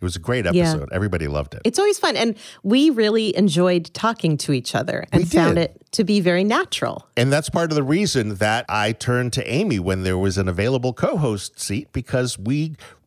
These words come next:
Speaker 1: really have this rapport on the show, and <laughs> we're just talking over each other about everything New England and about food, and we love food. And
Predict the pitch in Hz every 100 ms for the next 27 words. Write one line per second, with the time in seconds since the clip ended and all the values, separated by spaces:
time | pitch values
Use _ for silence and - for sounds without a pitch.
0 | - 170 185 160 139 123 110 110 - 104
1 | 98 87 85 80 - 80 80 90 80 -
2 | _ 117 120 - - 135 135 - 101 92
3 | 85 87 - 85 82 - - - 104 104
4 | 131 139 156 123 107 92 87 87 92 82
5 | 90 107 - 95 92 87 80 78 85 92
6 | 101 - 85 82 82